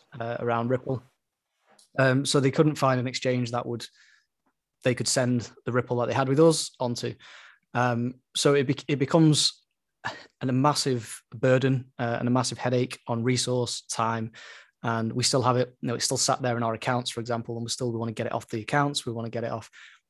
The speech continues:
um, the customers' balances. We're still, I, I can't remember how many we have still with X R P, um, but there's a small amount still from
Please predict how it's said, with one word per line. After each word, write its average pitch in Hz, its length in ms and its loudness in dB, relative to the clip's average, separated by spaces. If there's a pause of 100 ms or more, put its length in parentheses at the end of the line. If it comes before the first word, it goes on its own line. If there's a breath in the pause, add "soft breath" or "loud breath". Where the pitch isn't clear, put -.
(120)
um, 110 300 -4 (240)
the 113 300 -4
customers' 120 520 -2 (160)
balances. 131 720 0
We're 117 120 -6
still, 117 440 -4 (380)
I, - 160 -6
I - 80 -4
can't - 320 -12
remember 131 160 0
how - 180 2
many 123 140 4
we 113 120 0
have 123 200 0
still 123 260 -2
with 127 300 -2 (160)
X - 220 -4
R 127 100 2
P, 147 300 0 (420 loud breath)
um, 113 300 -2
but 117 160 -4
there's 120 180 0
a 117 40 0
small 123 260 0
amount 120 260 0
still 120 280 -4
from 113 420 -6